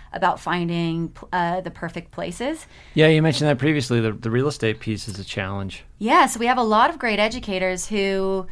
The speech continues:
Speaker 1: just aren't in a licensable
Speaker 2: Yeah.
Speaker 1: space.
Speaker 2: Mm-hmm.
Speaker 1: So they don't have an outside space, or it's not big enough, or they maybe share a house, or, and because this model can generate really great, you know, financial outcomes for them,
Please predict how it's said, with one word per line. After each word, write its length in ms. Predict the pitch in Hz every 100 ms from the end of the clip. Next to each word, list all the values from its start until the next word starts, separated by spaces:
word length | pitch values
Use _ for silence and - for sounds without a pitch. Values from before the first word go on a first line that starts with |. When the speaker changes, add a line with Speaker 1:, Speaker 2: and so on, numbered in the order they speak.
| - -
Speaker 1:
just 320 | - 202 202 -
aren't 220 | 190 190
in 100 | 185
a 60 | 175
licensable 480 | 170 170 185 123 90
Speaker 2:
Yeah. 40 |
Speaker 1:
space. 720 | 85 85 - - 185 147 - -
Speaker 2:
Mm-hmm. 100 | 120
Speaker 1:
So 280 | 202 190
they 100 | 175
don't 180 | 180 196
have 200 | 196 190
an 160 | 175 180
outside 560 | 175 165 - 196 190
space, 520 | 175 - 147 156 - -
or 440 | - 180 180 175 170 - -
it's 100 | -
not 200 | 185 185
big 100 | 208
enough, 220 | 190 170 170
or 60 |
they 100 | 170
maybe 220 | 175 170 170
share 260 | - 175
a 60 | 175
house, 480 | 175 175 175 - -
or, 480 | 175 170 170 170 - - - -
and 340 | 202 196 196
because 440 | 220 214 - 247 220
this 200 | 220 202
model 360 | 185 214 277
can 180 | 233 190
generate 640 | 170 185 196 180 175 175 -
really 420 | 170 165 165 - - - 156
great, 400 | 165 170 170 - -
you 120 | - 170
know, 240 | 156 165
financial 640 | - 160 165 165 170 160 -
outcomes 480 | 180 - 214 185
for 140 | - 170
them, 320 | 170 170